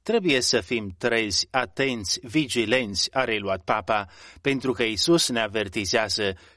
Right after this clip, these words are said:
există pericolul de a nu ne da seama de venirea sa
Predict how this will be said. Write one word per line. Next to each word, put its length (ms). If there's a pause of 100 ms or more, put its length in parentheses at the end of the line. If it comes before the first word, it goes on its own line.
(140)
există 580
pericolul 720
de 160
a 80
nu 220
ne 140
da 200
seama 480
de 200
venirea 440
sa 320